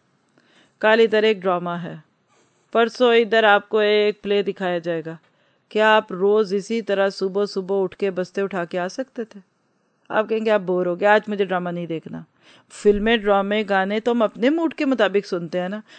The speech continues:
کوئی فجر پہ اٹھتا ہے کہ میں اٹھ کے گانا سنوں؟ گانے تو ہم تب سنیں گے جب ہمیں یاش ہے۔ بس یہ سمجھ لیں کہ جو fun ہوتا ہے نا اور یہ موج سے، یہ کھیل تماشے، یہ بندہ اپنی مرضی سے کرتا ہے۔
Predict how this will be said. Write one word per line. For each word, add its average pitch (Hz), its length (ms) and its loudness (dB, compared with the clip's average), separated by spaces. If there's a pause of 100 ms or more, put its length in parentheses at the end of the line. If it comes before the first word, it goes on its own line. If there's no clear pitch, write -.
کوئی 214 180 -2
فجر 202 220 0
پہ 214 140 -2
اٹھتا 208 220 0
ہے 294 40 2
کہ 311 120 -6
میں 302 120 0
اٹھ 277 140 -2
کے 254 140 -2
گانا 208 240 0
سنوں؟ 190 280 -6 (560)
گانے 190 240 -4
تو 220 100 -2
ہم 220 80 -4
تب 233 220 0
سنیں 196 280 -4
گے 220 80 0
جب 208 240 -2
ہمیں 254 140 0
یاش 226 340 2
ہے۔ 208 80 -6 (360)
بس 233 320 -2
یہ 285 80 0
سمجھ 180 340 -6
لیں 226 160 0 (340)
کہ 233 180 -6 (100)
جو 254 160 0
fun 214 340 0
ہوتا 254 220 2
ہے 240 60 2
نا 254 120 0
اور 269 120 2
یہ 254 140 0
موج 214 280 0
سے، 226 240 4
یہ 220 260 2
کھیل 208 280 -2
تماشے، 208 560 -2 (400)
یہ 254 240 0
بندہ 202 320 -2
اپنی 254 280 -2
مرضی 254 360 0
سے 320 160 0
کرتا 202 300 -2
ہے۔ 160 60 -6